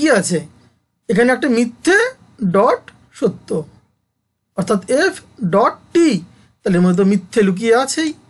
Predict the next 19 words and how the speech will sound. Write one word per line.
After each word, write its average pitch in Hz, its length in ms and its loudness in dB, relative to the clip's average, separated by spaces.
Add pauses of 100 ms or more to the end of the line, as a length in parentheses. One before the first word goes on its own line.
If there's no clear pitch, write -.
(300)
তাহলে 220 200 -4
আমরা 220 140 0
এখানে 240 220 0
কি 302 60 -2
করব? 285 240 0 (440)
অবশ্যই 185 400 -2
এটা 247 120 0 (100)
মিথ্যে - 420 -8
হবে 160 140 -6 (100)
উত্তর। - 320 -20 (1120)
চলে 294 160 -2
আসো 320 140 0 (100)
পরেরটায়। 165 500 -2 (1700)
কি - 180 -14
বলা 370 240 2
আছে? 269 200 0 (840)
মিথ্যে 233 500 -2 (520)
ডট 233 300 0 (200)
মিথ্যে 180 360 -8